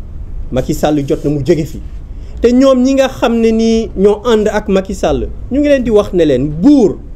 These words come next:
kenn du ko faral, da nga koy jàppale. Te jàppale buur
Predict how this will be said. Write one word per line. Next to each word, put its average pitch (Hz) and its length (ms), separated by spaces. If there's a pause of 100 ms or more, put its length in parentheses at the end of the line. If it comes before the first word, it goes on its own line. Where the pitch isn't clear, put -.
(1300)
kenn 262 200
du 214 80
ko 226 140
faral, 185 300
da 160 100
nga 160 80
koy 151 180
jàppale. 147 380 (1120)
Te 165 200
jàppale 262 380
buur 262 400